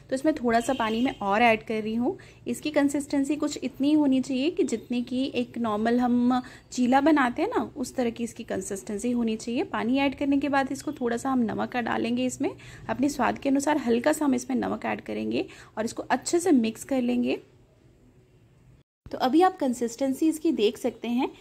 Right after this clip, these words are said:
हमें डोसा बनाने के लिए इतनी पतला जो है बैटर चाहिए, बहुत पतला भी नहीं चाहिए, बहुत गाढ़ा भी नहीं, कुछ इस तरह का होना चाहिए। अब हमारा बैटर तैयार है, तो इसमें मैं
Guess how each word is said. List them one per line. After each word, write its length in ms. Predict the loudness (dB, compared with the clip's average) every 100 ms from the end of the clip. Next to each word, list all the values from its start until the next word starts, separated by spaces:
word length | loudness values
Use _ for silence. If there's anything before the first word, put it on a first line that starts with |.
| -20 -6
हमें 380 | 0 4 6 6
डोसा 280 | 4 2 2
बनाने 380 | 2 2 0 -4
के 120 | -4
लिए 180 | -4 -4 -6
इतनी 360 | -2 6 6
पतला 420 | 6 2 -2 -2 0
जो 140 | 0
है 240 | -2 -2 -2
बैटर 320 | -4 -4 -6
चाहिए, 380 | -6 -6 -6 -6 -8
बहुत 440 | -6 -6 4 4 4
पतला 300 | 0 2 2
भी 140 | 4
नहीं 180 | 4 2
चाहिए, 380 | 2 0 0 -2 -2
बहुत 220 | -4 -2
गाढ़ा 240 | -2 0 0
भी 140 | 0
नहीं, 160 | 0 -2 -8 -4
कुछ 180 | -2 0
इस 280 | 0 -2 2
तरह 180 | 4 4
का 140 | 2
होना 300 | -4 -2 -4
चाहिए। 420 | -6 -8 -6 -6 -6 -4
अब 140 | 2
हमारा 220 | 4 4
बैटर 300 | 2 0 -2
तैयार 340 | 0 2 2 2
है, 140 | -2
तो 160 | -2 -6
इसमें 240 | 0 2
मैं 160 | 2